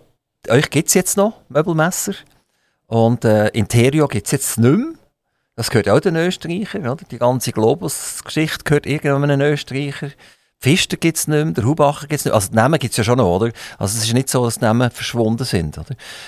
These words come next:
Bei Interio ist, glaub ich, der Name verschwunden, wenn ich mich richtig entsinne, oder? Und Interio ist ein richtiger Marktplayer gewesen. Also der ist, also w-, w-, wenn jetzt bei mir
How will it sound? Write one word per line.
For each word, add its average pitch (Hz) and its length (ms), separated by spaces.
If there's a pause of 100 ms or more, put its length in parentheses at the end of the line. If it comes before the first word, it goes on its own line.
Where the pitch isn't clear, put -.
(160)
Bei - 100
Interio 127 380
ist, - 100
glaub 135 120
ich, - 40
der 113 80
Name 113 200
verschwunden, 117 460
wenn 113 100
ich 110 80
mich 107 260
richtig 113 360
entsinne, 87 440
oder? 151 120 (220)
Und 107 120
Interio 120 380
ist - 100
ein 95 80
richtiger 101 320
Marktplayer 147 640
gewesen. 98 340 (260)
Also 87 140
der 92 120
ist, - 160 (300)
also - 200 (140)
w-, - 200
w-, 107 80 (240)
wenn 107 80
jetzt - 320 (200)
bei 113 100
mir 160 340